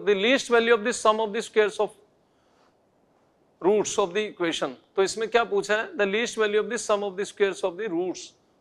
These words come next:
तो इसके जो <coughs> रूट्स आएंगे उनके स्क्वायर्स का सम करके उसकी लीस्ट वैल्यू, मतलब लीस्ट वैल्यू रहे तो एक ही वैल्यू बतानी है।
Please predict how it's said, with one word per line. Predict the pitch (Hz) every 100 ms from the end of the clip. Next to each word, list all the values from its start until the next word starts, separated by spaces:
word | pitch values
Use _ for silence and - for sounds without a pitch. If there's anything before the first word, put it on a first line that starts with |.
| _ _ _ -
तो | 190
इसके | - 190 - 254
जो | 254 269 - _ _ _ _ _ _ _ -
<coughs> | - - - _ -
रूट्स | 196 247 -
आएंगे | 208 196 196 233
उनके | - - 233 - 254
स्क्वायर्स | - - 208 208 214 -
का | 220 220 - -
सम | - 214 208
करके | 202 185 233
उसकी | 240 - 269
लीस्ट | 226 208 226 -
वैल्यू, | 208 180 156 - _ _ _ _ _ -
मतलब | 175 202
लीस्ट | 208 214 220
वैल्यू | 208 202
रहे | 196
तो | 208 240
एक | 220 208 214
ही |
वैल्यू | 220 196 196
बतानी | 190 143 127 127
है। | -